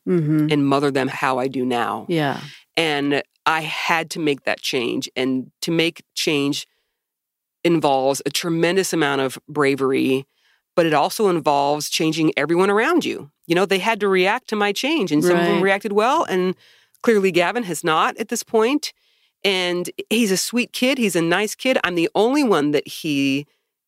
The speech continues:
Speaker 2: is disrespectful to and is pissed off at.
Speaker 1: Yeah.
Speaker 2: And I'm just kinda taking it, but I have set my boundaries. I won't allow him to disrespect me anymore. And I just hope that he will eventually see,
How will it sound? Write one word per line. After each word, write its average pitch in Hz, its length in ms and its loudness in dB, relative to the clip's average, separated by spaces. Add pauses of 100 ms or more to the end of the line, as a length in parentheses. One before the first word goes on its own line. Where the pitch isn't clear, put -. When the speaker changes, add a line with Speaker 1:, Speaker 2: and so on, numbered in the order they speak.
Speaker 2:
is 156 480 0
disrespectful 156 680 -2
to 143 260 0
and 160 100 2
is 135 80 -2
pissed - 300 -2
off 131 240 0
at. 139 340 -2 (200)
Speaker 1:
Yeah. 156 420 0
Speaker 2:
And 156 100 2
I'm 151 320 -2
just 208 180 -4
kinda 247 180 -2
taking 139 340 -2
it, 214 180 0 (120)
but 165 120 -2
I 147 80 0
have 160 160 -4
set - 180 -4
my 156 160 0
boundaries. 143 360 -2
I 143 80 0
won't 151 180 0
allow 139 200 0
him 143 160 -2
to 143 120 2
disrespect 139 560 -4
me 151 60 -2
anymore. 143 380 0
And 156 180 -4
I 156 100 -2
just 175 320 -4
hope 196 260 -2
that - 120 -2
he 202 160 -4
will 190 140 2
eventually 190 380 2
see, 202 540 0